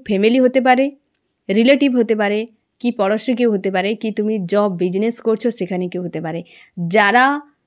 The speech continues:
যাদের সঙ্গে তুমি ইমোশনালিভাবে জুড়েছো, তার জন্য আমি বারবার বলি, সবার সঙ্গে মেলামেশা করো,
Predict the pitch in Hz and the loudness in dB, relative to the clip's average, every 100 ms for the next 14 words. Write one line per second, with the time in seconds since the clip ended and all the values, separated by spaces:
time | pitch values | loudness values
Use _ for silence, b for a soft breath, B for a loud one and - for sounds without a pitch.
0 | _ 170 214 226 339 - 202 175 196 208 | _ 0 2 4 2 2 -2 -2 -2 -4
1 | - 220 254 254 220 196 190 202 190 185 | 0 2 2 0 0 0 0 0 -2 -2
2 | 175 180 185 196 214 233 262 220 180 190 | -2 -2 -4 -2 -2 0 0 -2 -4 -2
3 | 220 226 185 180 240 b b b - - | -2 -2 -2 -4 -6 b b b -10 0
4 | 254 302 320 311 240 196 247 294 294 233 | 4 4 2 2 4 4 4 4 2 0
5 | 190 | -2